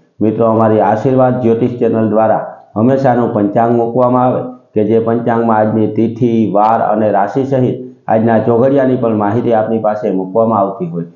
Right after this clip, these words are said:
તો મિત્રો, આવી ને આવી માહિતી આપને હંમેશા મળતી રહે, તેના માટે અમારી ચેનલને સબસ્ક્રાઇબ કરી, લાઈક કરી અને અમારી હારે જોડાજો. અમારી હારે જોડાવાથી હંમેશા માટે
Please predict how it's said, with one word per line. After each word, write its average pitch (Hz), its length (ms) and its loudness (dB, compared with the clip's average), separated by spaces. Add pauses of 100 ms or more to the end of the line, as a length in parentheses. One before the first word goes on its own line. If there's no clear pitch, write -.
(200)
તો 107 100 0
મિત્રો, 113 260 2
આવી 117 380 0
ને 120 80 0
આવી 117 200 0
માહિતી 113 480 0 (300)
આપને 104 260 0
હંમેશા 135 480 2
મળતી 117 380 0
રહે, 131 240 2 (340)
તેના 139 240 2
માટે 117 320 2
અમારી 110 360 0
ચેનલને 107 400 0
સબસ્ક્રાઇબ 123 580 0
કરી, 139 260 0 (320)
લાઈક 123 320 2
કરી 135 240 2
અને 117 140 0
અમારી 113 340 2
હારે 104 220 0
જોડાજો. 113 440 0 (300)
અમારી 123 300 0
હારે 113 240 2
જોડાવાથી 110 640 0
હંમેશા 127 440 -2
માટે 107 280 -2